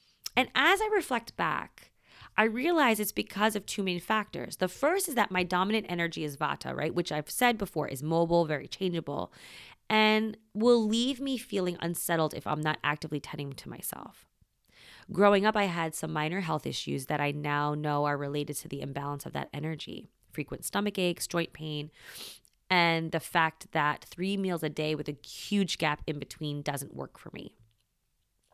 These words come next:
I've labeled these as minor health issues because obviously they're not hugely life-altering or, and not life-threatening by any means. But for me,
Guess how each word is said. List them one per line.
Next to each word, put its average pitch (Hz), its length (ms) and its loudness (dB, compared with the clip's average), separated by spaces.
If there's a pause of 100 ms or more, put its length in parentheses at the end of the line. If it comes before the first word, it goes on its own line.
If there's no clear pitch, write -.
(260)
I've 175 160 4
labeled 202 360 4
these 196 160 0
as 156 140 -2
minor 151 320 -2
health 143 240 -8
issues 139 240 -8
because - 240 -6
obviously 247 420 2 (280)
they're 277 120 2
not 285 220 4 (560)
hugely 185 320 2
life-altering 147 880 0
or, 170 260 4
and 147 420 0
not 160 280 8 (200)
life-threatening 151 880 0
by 147 120 -4
any 180 200 6
means. - 340 -8
But 180 160 4
for 190 160 -2
me, 185 520 -2